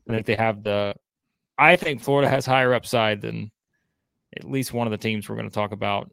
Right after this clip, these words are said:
um, in a second. But yeah, I mean, look, I know they've lost games to Baylor and Virginia,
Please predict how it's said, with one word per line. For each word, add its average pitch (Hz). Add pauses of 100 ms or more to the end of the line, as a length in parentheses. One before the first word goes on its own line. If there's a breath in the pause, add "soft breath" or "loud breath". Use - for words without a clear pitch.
(120)
um, 117
in 117
a 107
second. -
But 117 (920)
yeah, 165
I 156
mean, 147
look, 139
I 123
know 139
they've 139
lost 135
games 131
to 117
Baylor 127
and 110
Virginia, 123